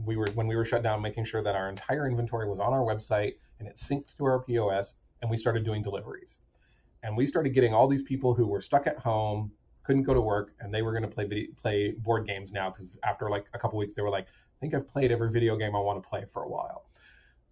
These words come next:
And we thought a lot of them would be like, "Oh, this is the board game they buy and we'll never see them again," kind of thing. And the amount of them who became board game enthusiasts has been so heartwarming.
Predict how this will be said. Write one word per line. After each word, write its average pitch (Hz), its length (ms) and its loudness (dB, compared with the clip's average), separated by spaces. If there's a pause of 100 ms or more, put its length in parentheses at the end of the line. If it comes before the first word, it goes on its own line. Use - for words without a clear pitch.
(120)
And 104 500 0 (560)
we 135 180 4
thought 160 300 10
a - 20 4
lot 120 180 10
of 117 100 4
them 120 180 4
would 113 160 2
be 113 180 -2
like, 104 240 -2
"Oh, 160 120 4
this 127 180 2
is 135 60 -8
the 151 80 2
board 131 200 4
game 135 120 4
they 139 100 8
buy 101 280 4
and 101 120 -4
we'll 98 120 -6
never 98 200 -4
see 98 140 -8
them 98 160 -6
again," 98 280 -6
kind 101 160 -6
of 98 80 -12
thing. 98 280 -10 (540)
And 123 120 2
the 117 60 2
amount 120 320 4
of 196 80 -4
them 156 220 4
who 120 380 4 (340)
became 117 300 -2
board 113 220 0
game 110 160 0
enthusiasts 101 600 -8
has 98 140 -12
been 98 220 -8
so - 280 2
heartwarming. 101 520 -2